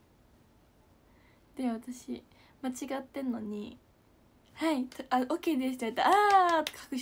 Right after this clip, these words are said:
しちゃって。じゃあ、大塚さんに、<laughs> なんか、「間違ってんの何の拍手だよ」<laughs> って言われて、「その通りです」とか言って、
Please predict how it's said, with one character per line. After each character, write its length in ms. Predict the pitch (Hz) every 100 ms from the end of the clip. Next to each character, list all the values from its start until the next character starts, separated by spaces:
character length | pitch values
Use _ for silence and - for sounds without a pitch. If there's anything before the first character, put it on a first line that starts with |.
| 226
し 60 | -
ち 80 |
ゃ 40 | 208
っ 40 |
て。 420 | - 185 - 254 - - - - - -
じ 80 | -
ゃ 60 | 220
あ、 60 |
大 80 | 214
塚 200 | - 254
さ 180 | 247 240
ん 80 | 262
に、 500 | 240 247 247 240 - _ _ _ _ - - 494
<laughs> 680 | 440 392 349 320 - _ -
な 120 | 226
ん 80 | 202
か、 240 | 190 - _ -
「間 120 | 269
違 20 |
っ 20 | 320 480 480
て 80 | 440
ん 40 |
の 60 | 302
何 200 | 339 440
の 60 |
拍 200 | 320 269
手 100 | -
だ 100 | 233
よ」 100 | 170
<laughs> 0 |
っ 40 | 254 - - -
て 120 | -
言 120 | 359
わ 80 | 277
れ 100 | 247
て、 300 | - 254 - - - - -
「そ 200 | - 370
の 40 | 359
通 240 | 359 359
り 160 | 277 240
で 240 | 240 285
す」 100 | -
と 80 | -
か 80 | 277
言 80 | 285
っ 20 |
て、 140 | -